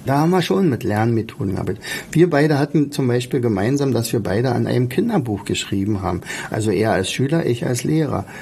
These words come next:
Ich hatte meinen Tommy Tropf und er hatte einen, so einen Fantasie-, äh, Roman geschrieben. Also das war schon was Besonderes. Und was ist er heute? Er entwickelt künstliche Intelligenz und zwar auf eine Art und Weise, dass das auch jeder verstehen kann. Also er ist ein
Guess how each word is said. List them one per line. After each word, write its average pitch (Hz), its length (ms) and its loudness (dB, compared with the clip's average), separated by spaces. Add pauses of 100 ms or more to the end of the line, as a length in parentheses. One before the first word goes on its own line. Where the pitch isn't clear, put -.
(220)
Ich 131 180 -2
hatte 120 220 0
meinen 104 240 2
Tommy 92 300 0
Tropf - 320 -4
und 131 140 -2
er 117 140 0
hatte - 320 -4
einen, 110 240 0
so 101 120 -2
einen 95 120 0
Fantasie-, 98 640 -2 (400)
äh, 127 60 0
Roman 104 760 0
geschrieben. 104 580 0
Also 90 220 0
das - 400 -6
war 92 160 -2
schon 98 220 -2
was 92 160 -4
Besonderes. 87 560 -4
Und - 160 -6
was 101 140 -2
ist - 160 -6
er 104 120 0
heute? 127 360 -2 (420)
Er 107 220 0
entwickelt 123 580 -2
künstliche 135 560 -2
Intelligenz 110 720 -2
und 90 180 -4
zwar 98 300 -2 (360)
auf 107 180 -2
eine 104 300 -2
Art 110 260 0
und 110 220 0
Weise, 107 340 0
dass 104 240 -4
das - 240 -6
auch - 140 -6
jeder 104 320 0
verstehen 107 640 0
kann. - 260 -4
Also 98 160 -2
er - 180 -2
ist - 140 -4
ein 104 220 -4